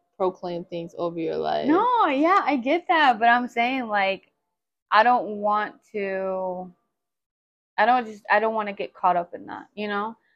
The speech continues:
Speaker 2: Like, I wanna keep God as the center. I wanna continuously hear God's voice, you know? I want
Speaker 1: Mm-hmm.
Speaker 2: to know, like, if I step to the left, is that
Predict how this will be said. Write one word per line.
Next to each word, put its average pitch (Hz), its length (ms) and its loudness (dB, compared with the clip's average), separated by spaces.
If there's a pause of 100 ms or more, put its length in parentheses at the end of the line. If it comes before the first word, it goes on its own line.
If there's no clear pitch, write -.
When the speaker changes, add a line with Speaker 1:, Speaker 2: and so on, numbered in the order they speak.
(140)
Speaker 2:
Like, 202 120 0
I 196 100 4
wanna 190 240 -2
keep 190 240 -14
God 185 200 2
as 180 120 -6
the 180 100 -12
center. 175 400 -8
I 170 120 -4
wanna 175 240 -8 (100)
continuously 180 680 -10
hear 175 220 -6
God's 160 280 -6
voice, 170 380 -6 (120)
you 175 120 -12
know? 170 160 -4
I 190 40 -6
want 175 280 -6
Speaker 1:
Mm-hmm. 214 100 -16
Speaker 2:
to 175 100 -12
know, 170 340 -6
like, 170 260 -6 (340)
if 185 160 -6
I 180 100 -2
step - 280 -6
to 170 60 -10
the 175 100 -2
left, 170 420 -2 (140)
is 170 140 -6
that 156 200 -4